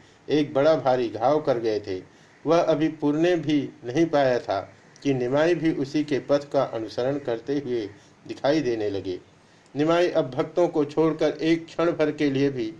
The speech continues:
संसारी कामों को करने पसंद नहीं करते थे। वे विष्णु प्रिया जी से अब बातें ही नहीं करते हैं, सदा भक्त मंडली में बैठे हुए श्री कृष्ण कथा ही कहते रहते हैं।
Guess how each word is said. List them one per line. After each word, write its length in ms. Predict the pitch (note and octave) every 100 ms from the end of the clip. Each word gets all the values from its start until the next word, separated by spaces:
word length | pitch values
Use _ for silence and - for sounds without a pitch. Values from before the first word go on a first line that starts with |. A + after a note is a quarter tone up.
| - - -
संसारी 560 | - D3 C#3 C#3+ D#3 D#3+
कामों 420 | C#3 C3+ D3 D#3
को 180 | D3+ C#3
करने 520 | - B2+ C#3 C#3+ C#3 - - - - - - -
पसंद 360 | C#3+ D#3 D3+ B2
नहीं 160 | D3
करते 340 | D3 C#3 - G#2
थे। 220 | - F2+ F#2 - - - - -
वे 140 | D#3+
विष्णु 360 | E3+ E3 D#3+ F3+
प्रिया 300 | E3 D#3+ D#3
जी 200 | D3+ D#3
से 340 | D#3 D#3+ D#3+ - - - - - - - - -
अब 160 | E3 C#3+
बातें 340 | D3 C#3+ F#3
ही 200 | F3 F3+
नहीं 220 | E3+ C#3+
करते 340 | D#3 C#3+ - B2+
हैं, 320 | A2 F#2+ F#2 - - - - -
सदा 240 | D3+ E3
भक्त 320 | D#3 C#3+ D#3+ D#3+
मंडली 420 | D3 D3 D3+ F3
में 160 | E3
बैठे 440 | C#3+ C#3 C#3 D#3 E3+
हुए 200 | C#3+ A2+ A2 - - - -
श्री 100 | D#3
कृष्ण 340 | D#3+ F3+ -
कथा 640 | - C3+ C3+ C#3+ C3+ C3+ - - -
ही 80 | D#3+
कहते 440 | D#3+ C3 C3+ E3
रहते 320 | C3+ A#2 A#2+
हैं। 380 | G#2 F#2+ E2+ -